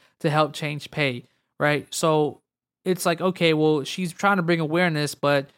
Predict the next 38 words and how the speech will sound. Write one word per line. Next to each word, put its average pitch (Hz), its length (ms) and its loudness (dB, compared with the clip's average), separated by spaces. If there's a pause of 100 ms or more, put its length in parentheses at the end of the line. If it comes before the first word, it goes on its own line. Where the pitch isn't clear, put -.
(260)
we 160 120 0
don't 165 160 4
like 151 200 2
her 156 120 -4
kneeling. 147 460 -2 (520)
Okay, 175 360 4
well, 165 200 4
what 190 140 6
are 196 60 6
you 202 180 2
doing 156 340 0
too 156 200 0
to 143 80 0
kinda 143 260 -2
help 143 160 0
advocate 147 480 -2
about 143 220 0
equal 147 260 -6
pay, 127 300 -6
right? 151 280 -2 (300)
If 160 240 -2
you're 220 100 0
not 214 200 4
doing 185 180 6
anything 170 500 2
with 180 260 4
her 160 180 4
as 139 120 2
well, 147 480 4 (400)
then, 185 540 2
you 208 140 4
know, 175 180 6
there's 190 300 2
not 208 180 4
much 180 220 2
you 175 100 0
can 156 160 -4
say. 127 380 -6